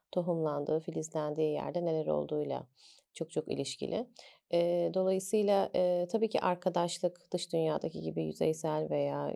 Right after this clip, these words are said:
günübirlik kısa rutinlerle, kısa sorumluluklarla, eee, bağlantılı değil evin içerisinde. Fakat dostluğu da içine katılabilen, eee, ilişkiden bahsediyoruz aile içerisinde. Yani anne baba arasında, karı koca arasında, eee, günlük rutinlerin içerisinde,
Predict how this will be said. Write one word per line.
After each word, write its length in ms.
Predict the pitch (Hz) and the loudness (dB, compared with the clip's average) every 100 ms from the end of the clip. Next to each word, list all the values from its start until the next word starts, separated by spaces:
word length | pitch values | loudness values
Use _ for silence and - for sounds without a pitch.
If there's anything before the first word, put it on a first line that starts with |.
| 151 | -2
günübirlik 520 | 156 147 156 147 147 | -2 0 -2 -4 -6
kısa 380 | 156 - 160 147 | -8 -2 0 -2
rutinlerle, 600 | 151 156 151 147 147 151 | -4 -4 -4 -2 -4 -6
kısa 360 | - - 160 - - - - | -8 -4 -4 -4 -14 -20 -6
sorumluluklarla, 920 | - 175 165 160 160 165 160 156 80 - | 2 2 2 -2 0 2 2 2 2 2
eee, 640 | - 76 76 76 - - - - - | 2 4 4 2 2 0 -4 -8 -6
bağlantılı 640 | 165 160 151 156 160 190 196 | 0 2 2 0 0 2 2
değil 180 | 175 156 | 2 2
evin 240 | 147 139 | 0 -2
içerisinde. 520 | 139 - - - 151 220 | -4 -6 -6 -4 -2 0
Fakat 340 | 220 - 240 - - - _ 190 | -2 0 -2 -4 -20 -20 _ 4
dostluğu 400 | 190 - 240 247 | 4 4 2 4
da 60 | |
içine 280 | - - 196 | 2 0 -2
katılabilen, 720 | 190 - 180 165 156 151 143 143 - - | -2 0 0 2 2 0 -2 -6 -8 -2
eee, 320 | 156 147 - | 0 0 -2
ilişkiden 560 | 156 151 - 151 143 139 | -2 -2 -2 0 0 0
bahsediyoruz 580 | 135 - 131 139 139 147 | -2 -2 -2 -2 -2 -4
aile 260 | 139 123 | -4 -4
içerisinde. 520 | - - 160 - - | -4 -6 -8 -6 -2
Yani 320 | 160 165 165 - | 0 0 -2 -2
anne 260 | 160 170 | -2 0
baba 180 | 180 196 | 2 4
arasında, 500 | 175 147 - 147 - | 4 2 -2 -6 -4
karı 200 | 160 160 | -4 -2
koca 260 | 160 156 175 | -2 0 0
arasında, 560 | 151 - 143 160 247 - - - - - | 0 -2 -4 -2 -4 -8 -18 -18 -8 2
eee, 140 | 180 | 2
günlük 380 | 175 196 202 208 | 4 4 4 2
rutinlerin 420 | 196 - 190 196 | -4 0 2 2
içerisinde, 760 | 196 185 151 - 156 147 196 | 0 -2 -2 -4 -4 0 0